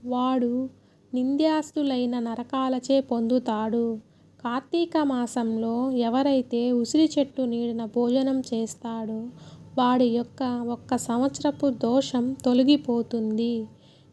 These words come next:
ఉసిరి నీడన విష్ణు పూజ చేసినట్లయితే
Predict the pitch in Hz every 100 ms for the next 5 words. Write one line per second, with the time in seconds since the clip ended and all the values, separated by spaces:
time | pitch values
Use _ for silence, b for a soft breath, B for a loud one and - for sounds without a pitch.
0 | - 240 339 359 359 294 269 247 220 233
1 | 254 254 247 240 - 330 311 285 262 247
2 | 233 233 233 247 233 226 226 220 208 220
3 | 226